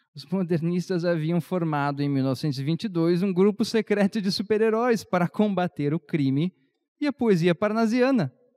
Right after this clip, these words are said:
Fortalecidos pelo tônico dos modernistas, uma poção criada pelo doutor Oswaldo Cruz,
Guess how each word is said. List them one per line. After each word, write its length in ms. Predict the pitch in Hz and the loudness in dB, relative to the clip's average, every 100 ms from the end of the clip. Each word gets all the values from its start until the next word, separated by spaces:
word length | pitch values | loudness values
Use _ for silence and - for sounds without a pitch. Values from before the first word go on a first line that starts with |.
| _ _ _ _ _ | _ _ _ _ _
Fortalecidos 840 | - 113 131 131 117 156 131 - - | -8 -6 -4 -6 -2 -2 -2 -6 -4
pelo 300 | 156 123 117 | -2 -2 -4
tônico 480 | - 196 170 139 | 0 0 2 -2
dos 160 | 127 113 | -6 -2
modernistas, 800 | 135 131 131 135 147 127 113 95 | -2 -2 -4 -2 -4 -4 -8 -8
uma 160 | 113 95 | -10 -10
poção 340 | 139 - 117 | -14 -10 -10
criada 400 | - 110 101 95 | -8 -10 -12 -16
pelo 240 | - 104 | -12 -10
doutor 360 | 98 92 - 104 | -10 -10 -10 -10
Oswaldo 420 | 98 104 101 104 | -10 -12 -12 -12
Cruz, 360 | - 143 185 | -2 0 0